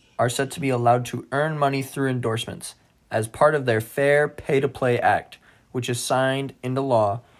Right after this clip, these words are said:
by the state's governor, Gavin Newsom, in September of twenty nineteen. It has been described by N B A superstar LeBron James,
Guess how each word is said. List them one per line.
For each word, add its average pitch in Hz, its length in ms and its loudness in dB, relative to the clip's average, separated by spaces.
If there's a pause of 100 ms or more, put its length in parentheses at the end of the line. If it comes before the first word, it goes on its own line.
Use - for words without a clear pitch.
(480)
by 117 320 6
the 98 80 -10
state's 131 380 0
governor, 104 500 0 (320)
Gavin 127 440 2
Newsom, 117 540 -2 (140)
in 117 140 -4
September 120 420 -2
of 117 100 -2
twenty 117 220 -4
nineteen. 104 500 -8 (1800)
It 135 100 2
has 139 80 -4
been 147 140 -4
described 135 640 4 (180)
by 156 500 4 (140)
N 175 140 4
B 170 140 6
A 160 40 4
superstar 139 520 0
LeBron 113 420 4
James, 107 480 -4